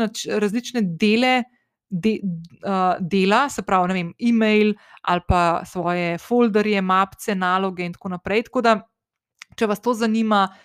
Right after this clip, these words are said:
skočite tja, na zapisu epizode je povezava in komot lahko pridete tja. Ta zadnja točka,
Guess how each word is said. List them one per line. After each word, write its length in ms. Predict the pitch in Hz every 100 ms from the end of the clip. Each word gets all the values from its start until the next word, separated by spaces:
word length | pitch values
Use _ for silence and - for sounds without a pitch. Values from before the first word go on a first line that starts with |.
| _
skočite 460 | - 208 196 - 175
tja, 420 | 202 202 247 -
na 500 | - 190 185 180 180 -
zapisu 460 | 196 202 226 214 208
epizode 560 | 208 180 190 175 185 175
je 120 | 185
povezava 760 | 175 175 175 165 185 196 214 196 196
in 140 | 185
komot 300 | 190 180 175
lahko 160 | 156 -
pridete 220 | 180 - 180
tja. 160 | 214 - - - - _ _ -
Ta 100 | 214
zadnja 420 | 240 269 311 254
točka, 520 | - 190 - - 196